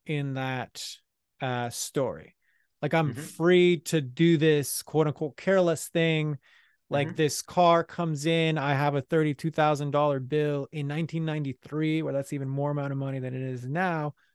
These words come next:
Speaker 1: But whatever, right? Like, it's just me, I'll figure it out.
Speaker 2: And I did.
Speaker 1: Yet, if it's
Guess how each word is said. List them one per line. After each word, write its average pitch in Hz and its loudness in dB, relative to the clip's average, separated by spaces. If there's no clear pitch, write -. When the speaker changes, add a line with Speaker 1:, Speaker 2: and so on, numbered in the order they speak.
Speaker 1:
But 208 8
whatever, 202 8
right? 151 0
Like, 147 0
it's 139 -4
just 156 -2
me, 151 2
I'll 127 -2
figure 135 0
it 117 0
out. - -10
Speaker 2:
And 165 4
I 175 4
did. 175 6
Speaker 1:
Yet, 151 0
if 165 4
it's - 0